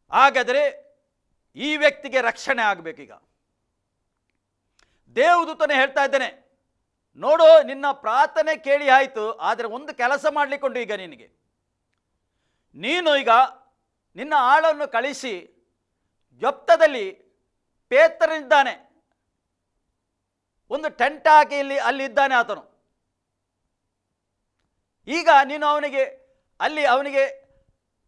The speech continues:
ಇಲ್ಲಿ ಕರ್ಕೊಂಡು ಬಂದು ಅವನು ಏನು ಹೇಳ್ತಾನೆ ಅದು ನೀನು ಕೇಳಬೇಕು.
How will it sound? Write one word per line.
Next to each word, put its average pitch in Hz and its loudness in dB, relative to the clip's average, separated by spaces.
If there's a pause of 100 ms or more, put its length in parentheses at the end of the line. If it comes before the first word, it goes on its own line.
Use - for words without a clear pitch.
(240)
ಇಲ್ಲಿ 311 -6
ಕರ್ಕೊಂಡು 285 0
ಬಂದು 240 -6 (760)
ಅವನು 302 0
ಏನು 311 2
ಹೇಳ್ತಾನೆ 302 2
ಅದು 294 -2
ನೀನು 302 -10
ಕೇಳಬೇಕು. 320 2